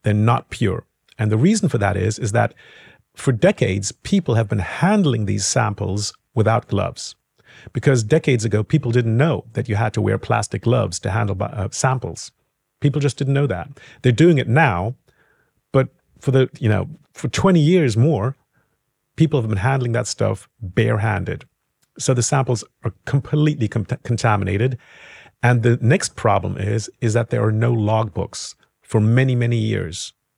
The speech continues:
for the evidence chamber that they've got there, where they keep the evidence.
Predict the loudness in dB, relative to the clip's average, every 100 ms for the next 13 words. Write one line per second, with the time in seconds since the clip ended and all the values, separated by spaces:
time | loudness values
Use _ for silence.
0 | _ _ -2 0 -2 _ _ 0 2 0
1 | -4 -4 -4 -4 -8 -6 -6 -4 -2 -2
2 | -2 -2 0 -2 -2 -2 -2 -4 -8